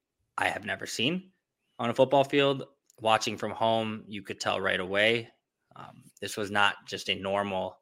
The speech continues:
situation, a normal injury. Um, when they came out of break and you just panned in on Josh Allen's face or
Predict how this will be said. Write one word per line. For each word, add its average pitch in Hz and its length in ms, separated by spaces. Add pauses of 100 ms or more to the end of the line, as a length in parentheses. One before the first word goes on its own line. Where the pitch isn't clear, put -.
(560)
situation, 95 640
a 87 60
normal 98 400
injury. 87 520 (160)
Um, 90 240
when 92 120
they 95 100
came 95 240
out 90 100
of 87 140
break 98 420 (880)
and 92 220
you 92 80
just 87 240
panned 98 300
in 95 100
on 90 180
Josh 92 300
Allen's 90 320
face - 580
or 87 280